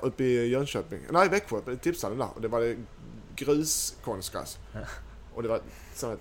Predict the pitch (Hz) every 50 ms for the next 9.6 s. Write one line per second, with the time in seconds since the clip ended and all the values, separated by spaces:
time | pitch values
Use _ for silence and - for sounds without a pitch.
0 | - - - 123 123 - - - 117 104 104 107 113 131 120 92 90 92 85 87
1 | 95 101 95 95 - 113 127 127 120 - 107 90 - 101 92 92 87 - 131 143
2 | 139 113 98 113 - 143 113 92 85 220 202 - - - - - 151 170 175 170
3 | 139 113 120 123 139 165 165 151 165 156 160 117 98 101 117 120 113 - 139 143
4 | 139 147 147 139 156 170 - - 196 160 147 185 185 160 127 147 143 139 135 135
5 | - - - - - - - - - - - - - - 131 165 170 - 185 185
6 | 165 151 170 160 123 - - 85 - - - - 120 - 170 170 127 - - -
7 | 165 - - - - - - - - - - - 233 262 254 202 - 165 175 175
8 | 170 175 175 170 165 165 160 156 175 180 180 165 147 135 156 151 - 123 113 127
9 | 127 120 107 101 110 127 143 - - - 110 95